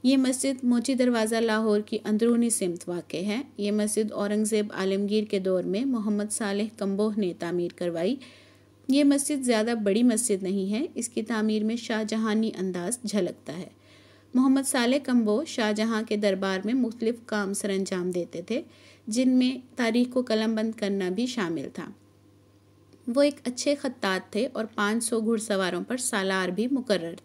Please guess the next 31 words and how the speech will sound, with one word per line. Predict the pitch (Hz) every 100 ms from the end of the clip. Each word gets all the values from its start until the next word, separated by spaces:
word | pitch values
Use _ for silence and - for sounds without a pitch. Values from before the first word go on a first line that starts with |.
| -
थे। | - - _ _ _ _ - - - -
मस्जिद | 240 247 339 330
की | 370
हालत | 302 285 285 -
काफ़ी | 269 269 285
ख़राब | - 208 233 254
हो | 226
रही | 190 190
थी, | 180 269
लेकिन | 285 226 233 226
मोची | 214 214 247
दरवाज़ा | 240 226 214 226
बाज़ार | 220 196 196 196 208
के | 202
ताजरों | 202 185 190 208
ने | 208
मिलकर | 185 170 - 262
इस | 262 -
मस्जिद | 214 - 202
को | - 247
शानदार | 247 208 196 196 196
अंदाज | 185 180 175 190
में | 247
मुरम्मत | 240 190 180 -
करवाया | 185 175 180 180
है | 185 202 - - - - - -
और | 247
अब | 262 247
भी | 277 277
इसमें | 254 277 311
कदीम | 254 220 233